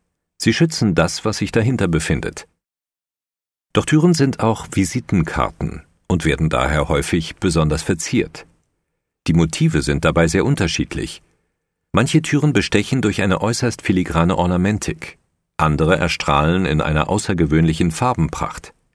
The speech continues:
Mancherorts finden sich figurale Szenen wieder.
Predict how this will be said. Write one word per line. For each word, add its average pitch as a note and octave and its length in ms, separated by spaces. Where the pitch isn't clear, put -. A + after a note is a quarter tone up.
Mancherorts D#3 520
finden C3 340
sich A#2+ 220
figurale F#2+ 600
Szenen D2+ 600
wieder. A1+ 320